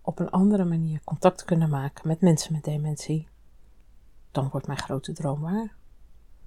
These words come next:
Dan gaan we over een paar jaar echt anders met mensen met dementie om dan dat we nu doen.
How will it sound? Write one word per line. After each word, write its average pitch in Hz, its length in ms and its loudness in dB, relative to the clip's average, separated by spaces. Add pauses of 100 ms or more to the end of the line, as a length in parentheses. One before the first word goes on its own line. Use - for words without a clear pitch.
(720)
Dan 147 140 0
gaan 139 300 -6
we 131 100 -4
over 175 260 -4
een 151 120 -2
paar 160 220 -2
jaar 147 260 -6
echt 220 260 -4
anders 240 300 -2
met 208 180 -6
mensen 208 260 2
met 202 120 0
dementie 180 560 0
om 165 260 0
dan 180 180 0
dat 170 200 -4
we 180 80 -2
nu 165 160 4
doen. 147 260 -8